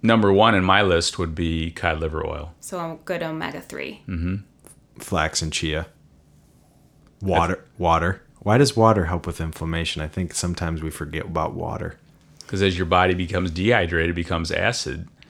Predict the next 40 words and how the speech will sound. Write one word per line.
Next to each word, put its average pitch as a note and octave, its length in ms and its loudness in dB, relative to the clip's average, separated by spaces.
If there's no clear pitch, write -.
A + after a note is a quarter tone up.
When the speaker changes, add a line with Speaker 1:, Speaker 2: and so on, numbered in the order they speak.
Speaker 1:
So F2 200 -4
again, E2 200 -2
you E2 80 -2
wanna E2+ 160 0
make E2 140 -2
sure - 180 -2
you - 40 -6
get E2+ 140 -2
drinking F2 300 -2
enough E2 180 -2
water, F#2 580 4
adding F2+ 240 2
a F2 60 0
little E2+ 300 2
lemon. F#2+ 440 4
By F#2+ 80 0
Speaker 3:
Rem-, G2+ 100 4
Speaker 1:
digestion, E2 580 0
lemon's D#2+ 300 -2
very G#2 160 6
Speaker 3:
removes G#2 340 8
Speaker 1:
alkalizing. - 40 -6
Speaker 3:
toxins G2 580 4
'cause F2 260 0
your F2 140 0
bu-, E2 340 -10
Speaker 1:
Yep. G3 260 2
It's G#3 180 -10
amazing G2 360 4
it F#2 40 2
Speaker 3:
digestive F#2 120 4
Speaker 1:
gets F#2 140 0
rid F#2 100 6
of F#2 60 6
those F2 80 4
Speaker 3:
system. F#2+ 160 2
Speaker 1:
toxins E2+ 500 0
if E2 140 -6
we F2 100 -2
just D#2+ 320 -6